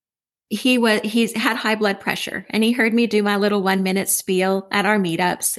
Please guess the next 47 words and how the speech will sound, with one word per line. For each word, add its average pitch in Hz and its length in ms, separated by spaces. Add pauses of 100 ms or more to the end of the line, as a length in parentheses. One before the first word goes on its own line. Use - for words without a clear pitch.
(100)
And 190 200 (280)
so 294 180
he 294 160
wondered 240 380
if 202 120
our 190 120
product 170 420
might 185 200
help - 260
him 190 260 (380)
with 190 320
high - 140
blood 403 220
pressure. - 320
And 214 120
I 233 40
said, 247 200
"As 254 120
a 254 60
matter 247 240
of 247 80
fact, 247 300
we 240 80
have 233 160
a 226 60
clinical 226 420
study 240 420
on 180 160
it, - 100
so 202 200
it 202 100
should - 260
help." - 340 (720)
To - 120
ha-, - 240
what 214 160
degree, 214 340
I 190 100
don't 185 220
know. 175 460
But 247 100
he 294 260
was 262 220
able 202 280
to - 180
get 185 200
on 180 360